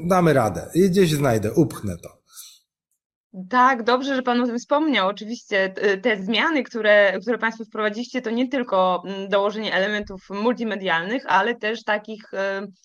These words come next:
Speaker 2: e, powiedziałabym, które wymagają interakcji, a nie są multimedialne. E,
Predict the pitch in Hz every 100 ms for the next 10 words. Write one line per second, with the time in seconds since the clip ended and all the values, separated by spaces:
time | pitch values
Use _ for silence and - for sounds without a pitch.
0 | - - - 185 185 233 208 202 214 208
1 | 208 208 208 214 208 202 196 202 208 214
2 | 220 208 202 202 190 202 220 - 247 226
3 | 233 254 233 226 220 226 233 311 277 214
4 | 185 170 - 160 175 175 170 170